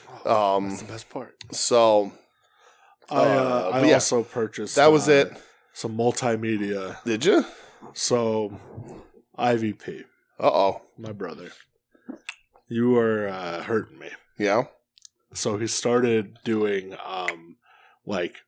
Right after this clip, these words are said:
Speaker 1: rivalry box sets.
Speaker 2: Okay.
Speaker 1: So I got, uh,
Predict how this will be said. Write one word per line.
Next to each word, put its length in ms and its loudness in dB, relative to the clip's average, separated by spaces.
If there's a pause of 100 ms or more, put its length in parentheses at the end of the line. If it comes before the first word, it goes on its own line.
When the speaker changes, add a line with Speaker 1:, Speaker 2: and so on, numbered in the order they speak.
(240)
Speaker 1:
rivalry 960 -2 (760)
box 300 -2
sets. 540 -2
Speaker 2:
Okay. 220 2 (1120)
Speaker 1:
So 440 0
I 120 -2
got, 640 0 (220)
uh, 480 -8